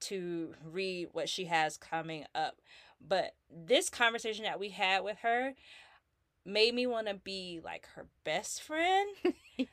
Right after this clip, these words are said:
Speaker 1: to the point that I was looking up, like,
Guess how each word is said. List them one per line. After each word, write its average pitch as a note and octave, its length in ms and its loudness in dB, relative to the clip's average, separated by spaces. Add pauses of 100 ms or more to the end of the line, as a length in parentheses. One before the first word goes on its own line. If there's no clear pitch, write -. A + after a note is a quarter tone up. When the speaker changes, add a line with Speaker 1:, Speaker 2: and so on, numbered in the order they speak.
(320)
Speaker 1:
to C#4 140 0
the C4 120 8
point C4+ 520 4
that G3+ 340 6 (120)
I G3 240 10
was G3 420 -4 (140)
looking A3+ 460 0 (120)
up, F3+ 320 0 (720)
like, D3+ 280 -10